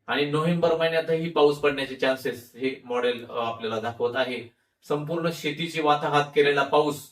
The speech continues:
आणि अतिशय नुकसान केलेला पाऊस हा पुन्हा एकदा त्या ठिकाणी सरसावला. अ, ज्या ज्या वेळेस अरबी समुद्रामध्ये सिस्टम तयार होतात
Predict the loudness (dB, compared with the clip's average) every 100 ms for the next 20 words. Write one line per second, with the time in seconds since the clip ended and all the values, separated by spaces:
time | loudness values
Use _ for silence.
0 | _ -10 -6 -8 -8 -12 -6 0 0 -2
1 | -2 -2 2 2 4 2 2 0 -2 -12
2 | _ _ 0 4 4 2 -10 _ -4 0
3 | 2 2 4 4 4 -2 -4 -4 -4 -8
4 | -6 -6 -4 0 0 0 -4 -14 _ _
5 | _ _ -4 0 0 0 -6 -2 6 6
6 | 6 4 4 0 0 0 0 -2 -2 0
7 | -2 0 -2 -2 -4 -2 0 2 2 2
8 | 2 0